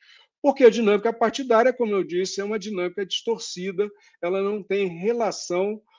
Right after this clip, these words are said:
orgânica com as questões, né, com os interesses colocados pela estrutura social. Então, eu não sei, desculpa, eu não sei, é, como, né, apontar,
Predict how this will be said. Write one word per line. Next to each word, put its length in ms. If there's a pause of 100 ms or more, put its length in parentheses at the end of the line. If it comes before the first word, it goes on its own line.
(120)
orgânica 720
com 420 (1120)
as 160
questões, 800
né, 160
com 200
os 100
interesses 540
colocados 580
pela 240
estrutura 500
social. 640 (760)
Então, 280
eu 60
não 160
sei, 460 (1200)
desculpa, 480 (280)
eu 100
não 160
sei, 640
é, 200 (140)
como, 640
né, 380
apontar, 920